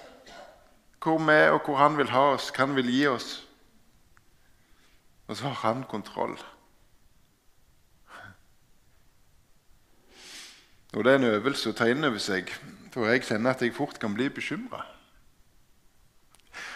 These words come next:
Og så har jeg en kamerat, Runar heter han, en fantastisk mann. Han sa til meg en gang til, for lenge siden, som jeg ennå tar frem. Han sa det med et smil om munnen og et s-, en, sa litt sånn snilt, sarkastisk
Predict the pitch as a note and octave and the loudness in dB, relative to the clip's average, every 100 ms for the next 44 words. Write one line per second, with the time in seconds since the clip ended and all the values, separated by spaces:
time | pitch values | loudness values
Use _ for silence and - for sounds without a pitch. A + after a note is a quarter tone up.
0 | - - A2+ C#3 D3+ D3+ B2+ B2+ B2 A#2 | -12 -6 6 8 8 6 2 2 4 8
1 | C#3+ D3 - A#2+ B2+ A2 C3 C#3+ G#2 - | 8 8 2 0 2 4 2 2 2 0
2 | A2+ A2 C3 B2 - - - - G#2+ A2 | -2 -2 -6 -10 -10 -10 -10 -8 -10 -6
3 | G#2+ A2+ A2+ - - - - - - - | -4 -4 -6 -16 -18 -18 -18 -20 -20 -20
4 | _ _ _ _ _ - - A2+ A2+ - | _ _ _ _ _ -18 -6 -4 0 6
5 | B2 B2 B2+ C3 A#2 G#2+ G#2+ B2 A#2+ G#2+ | 6 8 6 6 4 2 2 0 0 -4
6 | A2 - A2+ G#2 F2+ B2+ - F#2+ F#2+ A2 | -4 -6 0 2 2 -2 -4 -4 -4 -4
7 | G2+ G2+ G#2 A2 G#2 F#2+ A2+ - F#2+ F2+ | -2 -2 0 0 0 -2 -6 -4 -4 -4
8 | - A2+ A2+ D#3 D3+ A#2+ C3 C3+ A#2 - | -6 0 4 2 4 8 8 8 0 -2
9 | C3 C#3 B2 G#2 B2 C3+ G#2+ G#2 G#2+ - | 0 2 2 0 0 0 2 2 0 -6
10 | - - - - - F#2+ F2+ E2 D2+ G#2 | -12 -12 -12 -16 -12 -8 -6 -6 -8 -10
11 | D#3+ C#3+ A#2+ - - - - C3+ C3 D#3 | -10 -8 -8 -10 -12 -16 -6 -4 -2 -2
12 | F3 E3 C3 - C3 C3+ D3+ - A2 - | -4 -4 -4 -4 0 0 -2 -2 -2 0
13 | C3+ - B2+ - | 0 0 -6 -4